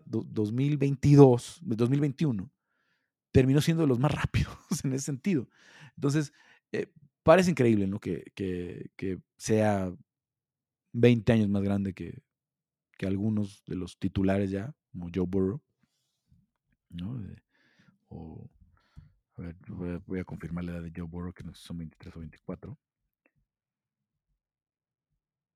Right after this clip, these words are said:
Veinticinco años tiene Joe Burrow, ¿no? Eh, diecinueve años mayor que, que Joe Burrow,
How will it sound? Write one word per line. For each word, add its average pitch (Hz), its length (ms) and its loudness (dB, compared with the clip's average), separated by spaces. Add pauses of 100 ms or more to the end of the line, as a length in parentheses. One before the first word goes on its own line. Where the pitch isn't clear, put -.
(1040)
Veinticinco 120 500 -6
años 95 140 -6
tiene 90 180 -10
Joe 87 80 -12
Burrow, - 240 -20 (100)
¿no? 90 160 -16 (100)
Eh, 90 200 -16
diecinueve 127 520 2
años 110 200 -4
mayor 95 340 -8
que, - 160 -20 (380)
que 95 100 -12
Joe 95 140 -4
Burrow, 92 340 -6